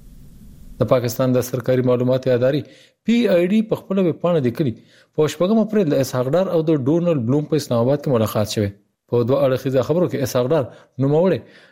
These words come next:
د ملکي معیشت په لار کې د خنډانو نه هم خبر کړی او دا یې هم ورته معلومات ورکړي چې حکومت یې د ملکي معیشت د ښه کولو لپاره عملي پالیسیانې ترتیب کړي چې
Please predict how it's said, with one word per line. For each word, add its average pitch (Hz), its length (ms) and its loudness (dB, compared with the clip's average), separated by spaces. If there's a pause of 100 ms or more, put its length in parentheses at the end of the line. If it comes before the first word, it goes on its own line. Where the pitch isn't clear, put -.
(120)
د 160 180 2
ملکي 180 280 0
معیشت 220 480 0
په 170 140 0
لار 196 160 0
کې 196 220 -6
د 196 120 4
خنډانو 147 460 0
نه 156 100 0
هم 185 140 0
خبر 135 180 0
کړی 110 220 -2 (380)
او 131 140 2
دا 180 140 2
یې 170 80 0
هم 196 140 0
ورته 165 180 -2
معلومات 135 480 0
ورکړي 135 300 0
چې - 320 -8
حکومت 190 360 0
یې 202 80 2
د 175 100 2 (180)
ملکي 139 260 0
معیشت 170 420 0
د 180 80 4
ښه 147 120 -2
کولو 151 260 2
لپاره 135 420 0
عملي 123 320 2
پالیسیانې 131 720 0
ترتیب 120 360 -2
کړي 113 140 0 (260)
چې - 60 -4